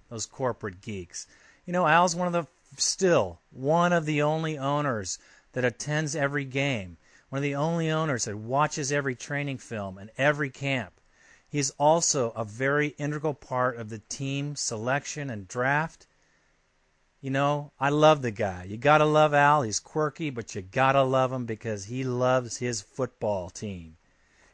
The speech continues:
And he loves this dynasty, and he's built it in forty-three years. So, at first, you know, of course they think it's revenge. Norm Turner and him, I did too. Look at the schedule.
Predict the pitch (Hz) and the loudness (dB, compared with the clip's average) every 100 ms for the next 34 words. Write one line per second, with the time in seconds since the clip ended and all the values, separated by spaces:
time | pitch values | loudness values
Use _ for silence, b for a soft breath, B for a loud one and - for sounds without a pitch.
0 | - 104 117 139 135 135 131 117 120 - | -10 -6 -2 0 4 4 4 0 -6 -4
1 | 123 123 127 - 123 120 113 104 180 190 | -2 -2 -2 -4 -4 -4 -6 0 0 0
2 | 123 117 139 151 139 147 160 156 185 117 | -2 -6 -4 -2 -2 -6 -4 -2 -2 -2
3 | 82 - - _ _ _ _ _ _ _ | -8 -20 -20 _ _ _ _ _ _ _
4 | _ _ _ _ _ _ _ _ _ _ | _ _ _ _ _ _ _ _ _ _
5 | _ _ _ _ _ _ _ _ _ _ | _ _ _ _ _ _ _ _ _ _
6 | _ _ _ _ _ _ _ _ - 196 | _ _ _ _ _ _ _ _ 2 6
7 | 151 92 98 _ _ _ - 143 - 220 | 6 6 -2 _ _ _ -4 -4 -2 2
8 | 202 190 - 165 156 151 147 143 - - | 4 2 0 -4 0 0 0 -6 -10 0
9 | 196 160 - 123 - 123 123 - 127 107 | 2 4 2 -2 -2 -4 -6 -8 -8 -6
10 | 113 107 98 120 151 156 160 165 170 160 | -6 -6 -4 -2 -2 -4 -4 -2 -2 -2
11 | 156 175 185 - _ _ _ 139 220 226 | 0 0 -2 -8 _ _ _ 4 6 4
12 | 190 226 269 135 160 143 - 98 - 202 | 2 2 2 2 2 0 -2 -2 4 6
13 | 233 117 80 | 6 0 -8